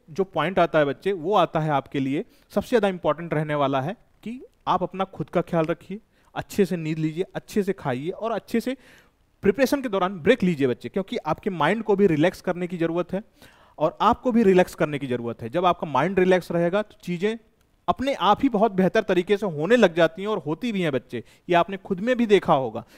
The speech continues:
तो इसलिए आप अपने ऊपर फोकस रखिए, अपने ऊपर कॉन्फिडेंस रखिए बच्चे,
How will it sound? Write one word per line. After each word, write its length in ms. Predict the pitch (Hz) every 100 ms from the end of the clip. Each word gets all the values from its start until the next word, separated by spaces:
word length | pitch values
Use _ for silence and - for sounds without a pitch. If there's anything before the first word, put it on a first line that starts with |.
| _ -
तो 60 | -
इसलिए 400 | 233 214 220 233 - - 151
आप 140 | 165
अपने 260 | 160 180 175
ऊपर 240 | 165 208
फोकस 320 | 196 180 196 196
रखिए, 340 | 180 196 214 _ -
अपने 200 | 147 170
ऊपर 180 | 156 165
कॉन्फिडेंस 600 | - 147 151 170 196 196
रखिए 240 | - 202 180
बच्चे, 300 | 180 190